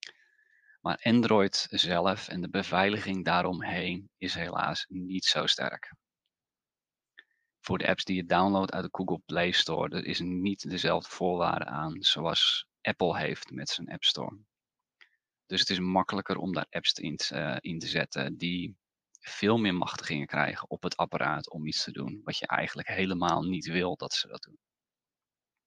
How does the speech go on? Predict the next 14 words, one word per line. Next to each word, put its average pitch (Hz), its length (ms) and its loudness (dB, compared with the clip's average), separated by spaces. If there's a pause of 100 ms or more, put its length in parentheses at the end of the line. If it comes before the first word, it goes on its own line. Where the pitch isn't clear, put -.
(1700)
Hetzelfde 104 580 8
geldt 92 400 6
voor - 300 -2
virussen 98 500 2
en 90 100 0
malware. 87 420 -2
Wij 87 120 2
hebben 87 260 2
tegenwoordig 87 460 0
natuurlijk 80 320 -4
een 90 100 -2
bankapp 87 480 4
bijvoorbeeld, 78 480 -6
eh, 78 120 2